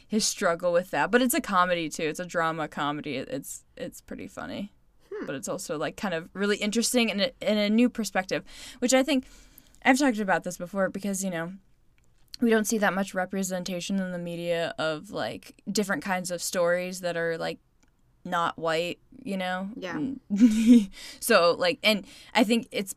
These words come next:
Speaker 1: it's a misconception that, like, you know, oh, you know, we wanna see people that look like us. We wanna watch stories that, of people that look like us. I, I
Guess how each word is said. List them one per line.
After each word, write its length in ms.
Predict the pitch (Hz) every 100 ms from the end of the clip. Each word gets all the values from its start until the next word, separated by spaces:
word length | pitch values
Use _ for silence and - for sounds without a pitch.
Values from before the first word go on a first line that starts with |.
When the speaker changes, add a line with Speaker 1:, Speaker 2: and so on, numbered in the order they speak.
| _
Speaker 1:
it's 180 | - 208
a 40 | 226
misconception 880 | 220 - 220 190 185 190 185 170 160
that, 200 | 156 123
like, 380 | 151 147 - -
you 120 | 165
know, 400 | 131 101 160 208 -
oh, 380 | 190 185 143 135
you 140 | - 170
know, 260 | 139 139 -
we 180 | 190 202
wanna 220 | 180 170
see 320 | 180 - 175 165
people 640 | - 170 156 156 147 -
that 220 | 156 131
look 180 | 165 -
like 220 | 156 131
us. 460 | 147 147 190 - -
We 120 | 190 180
wanna 180 | 170
watch 240 | 165 156 -
stories 440 | - 185 165 160 -
that, 220 | 143 - -
of 200 | 180 -
people 320 | 208 - 127
that 180 | 143 107
look 160 | 170 -
like 220 | 113 -
us. 380 | 104 196 - - _ - _ _ -
I, 300 | 156 151 - -
I 260 | 165 170